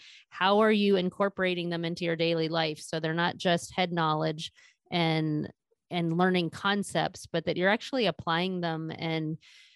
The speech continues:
um, doing more with them. And so we wanna make sure that we model that for you all and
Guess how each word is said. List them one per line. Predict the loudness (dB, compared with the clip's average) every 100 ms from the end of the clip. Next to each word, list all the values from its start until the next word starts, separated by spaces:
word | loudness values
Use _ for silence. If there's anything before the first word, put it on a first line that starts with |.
| _ _ -8
um, | -4 -2 0
doing | 4 4 4
more | 2 2 2
with | 2 -2 -2
them. | -4 -4 -4
And | -6 -4 -2
so | 2 4
we | 6
wanna | 4 2
make | 2 0
sure | 0 2
that | 4 2
we | 0
model | -2 0 0 0 0
that | -2 -2 -6 _ _ _ _
for | -20 -8 -2 0
you | 0 -2 0 0
all | 0 0 -2 -4 -6
and | -6 -4 -2 -2 -4 -8